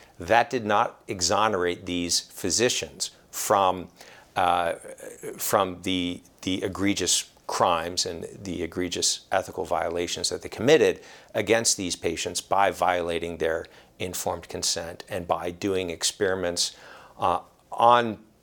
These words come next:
prisoners who were in no condition to freely consent or decline, uh, participation in these experiments. And so the world collectively gave a resounding no to both of those justifications. People can wonder,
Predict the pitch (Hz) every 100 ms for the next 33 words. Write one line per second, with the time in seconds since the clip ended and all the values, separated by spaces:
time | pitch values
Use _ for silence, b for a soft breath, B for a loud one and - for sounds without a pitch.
0 | _ _ - - 127 107 95 90 - 98
1 | 90 90 90 101 101 - 95 85 101 110
2 | - 80 80 85 - B B B - 113
3 | 90 - 110 107 98 - 90 - 92 87
4 | - 85 85 - 85 82 80 80 - b
5 | b b - 87 80 - - 92 - -
6 | 92 92 - 80 90 85 76 76 - -
7 | B B B - - - 85 78 78 -
8 | 104 - 120 117 98 127 160 151 - 107
9 | 98 117 - 92 90 87 92 101 107 92
10 | 95 87 92 98 90 90 90 120 87 82
11 | 82 B B B 104 120 131 131 98 95
12 | 90 - 90 - - 90 - 110 120 -
13 | - - - B B B - 131 107 98
14 | 90 104 107 82 78